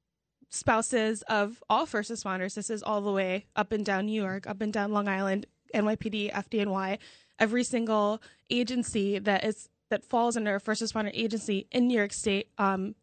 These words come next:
these laws, these arbitrary, outdated laws apply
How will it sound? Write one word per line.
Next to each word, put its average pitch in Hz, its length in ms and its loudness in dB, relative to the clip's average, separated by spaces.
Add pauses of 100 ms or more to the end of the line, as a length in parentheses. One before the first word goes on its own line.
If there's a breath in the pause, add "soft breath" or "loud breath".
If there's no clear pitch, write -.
these 226 260 2
laws, 202 380 2
these 220 240 0
arbitrary, 208 640 2
outdated 226 640 -2 (180)
laws 202 520 0
apply 208 580 0